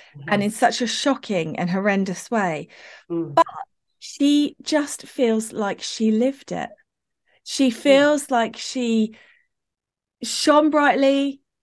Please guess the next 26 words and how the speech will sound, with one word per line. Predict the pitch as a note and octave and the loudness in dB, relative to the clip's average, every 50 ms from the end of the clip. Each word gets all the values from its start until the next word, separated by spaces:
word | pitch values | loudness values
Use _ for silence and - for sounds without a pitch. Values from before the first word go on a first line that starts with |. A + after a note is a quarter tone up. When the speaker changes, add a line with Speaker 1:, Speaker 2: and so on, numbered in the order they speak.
| _ _ - | _ _ -2
Speaker 2:
and | - A3+ G#3+ A3 A3 A3 - - - _ _ _ _ - | -2 0 2 2 0 -2 -4 -10 -20 _ _ _ _ -4
did | - C#4+ D4 | -2 0 2
everything | D4+ D4+ D4 D#4+ D4+ D4+ - D#4 C#4+ | 4 2 2 2 -2 -4 -4 -6 -6
that | C4+ B3+ | -6 -6
she | - - C4 | -4 -4 -2
wanted | B3+ B3+ B3+ B3+ A#3+ - | -2 0 -2 -2 -4 -6
to | - A3+ | -10 -8
do, | A3 C4 B3 A3+ A3+ A#3 A#3 A#3+ A#3+ A#3+ A#3+ A#3+ G#3+ - | -4 0 2 2 4 2 2 2 0 0 -2 -4 -4 -6
and | - G#3+ G#3+ G#3 G3+ A3 | -4 -4 -4 -4 -4 -6
she | - - - B3+ B3 A#3+ - - - - | -8 -6 -6 -4 -4 -6 -8 -12 -12 -4
lived | - B3+ B3+ B3+ C4 C4+ C4+ C4+ C4 C4+ C#4+ C#4 C4 - - - - | 0 2 2 4 4 4 6 6 6 6 6 2 -4 -8 -16 -14 -10
her | A3 A3 A#3 | -6 -2 0
life. | A#3 A#3+ A3 G#3+ G3+ - - - - - _ | 2 2 2 2 0 -4 -10 -20 -20 -20 _
She's | - - - C#4+ C4+ C4+ - - _ _ _ _ _ _ _ _ - | -6 0 2 2 2 2 0 -12 _ _ _ _ _ _ _ _ -14
travelled | - - - D4+ D4+ D#4+ D4 B3+ G#3+ F3 D#3+ E3 F3 - - | -8 -2 0 2 2 2 4 2 2 2 0 -2 -6 -6 -2
or | A3 A3 G#3 A3 | 0 2 4 4
away | A3 G#3 G#3+ B3 A#3+ A#3 G#3 F3+ D#3+ D3+ D#3+ E3 | 2 2 2 2 2 2 2 0 -2 -4 -6 -8
somewhere. | - - - F#3 E3 E3+ E3 D#3 D#3 D#3+ | -10 -12 -10 -8 -6 -4 -2 -2 -2 -2
Do | E3 - G3 | -2 -2 -2
you | G3+ | -2
understand | F#3+ G3 G3+ - - A3 G3+ G3+ | -2 -2 -4 -4 -4 -2 0 0
this? | G#3+ G#3+ - | 0 0 0
She | - - G#3+ | -2 -4 -4
saw | - - - - C4+ B3 B3 | -4 -6 -2 4 6 6 8
lots | B3+ B3+ A#3+ - - | 6 6 4 2 -2
of | - | -6